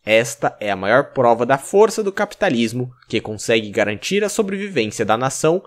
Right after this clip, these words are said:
mesmo com todas as tentativas de baldar vindas do Estado.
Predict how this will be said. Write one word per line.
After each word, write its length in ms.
mesmo 460
com 160
todas 320
as 100
tentativas 640
de 80
baldar 720
vindas 440
do 100
Estado. 540